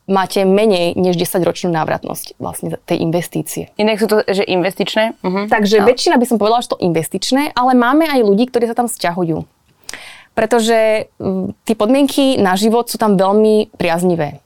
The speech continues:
Speaker 1: Máme výbo-, výborné počasie, máme nulové dane, je to extrémne bezpečná krajina, sú tam ekonomické príležitosti, otvára sa tam obrovské množstvo firiem, a, veľmi jednoduché je tam podnikať.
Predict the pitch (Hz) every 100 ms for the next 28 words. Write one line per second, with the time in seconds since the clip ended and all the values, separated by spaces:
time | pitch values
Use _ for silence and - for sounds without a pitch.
0 | _ 165 165 170 170 170 180 185 180 185
1 | 170 185 - 208 - 220 208 214 _ _
2 | _ _ _ _ _ - 190 180 180 180
3 | 175 165 180 196 208 208 _ _ _ -
4 | - - - - - 185 - 208 185 190
5 | - - 202 190 196 _ - 185 190 190
6 | 190 - _ _ _ - - - - 208
7 | - 196 208 202 202 196 196 190 175 196
8 | - - 196 - _ _ _ - 185 190
9 | - 202 190 202 - 202 190 208 - 196
10 | 175 175 196 _ _ _ - - - 180
11 | 175 175 196 208 202 190 196 196 196 190
12 | - 185 185 185 190 185 - -